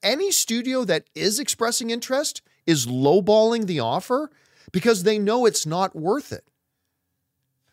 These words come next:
Like, I hate to say it, but everybody's just avoiding this, this inconvenient truth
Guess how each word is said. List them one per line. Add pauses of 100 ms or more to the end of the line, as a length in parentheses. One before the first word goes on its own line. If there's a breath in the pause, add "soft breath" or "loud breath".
(320)
Like,
I
hate
to
say
it,
but
everybody's
just
avoiding
this, (180 soft breath)
this
inconvenient
truth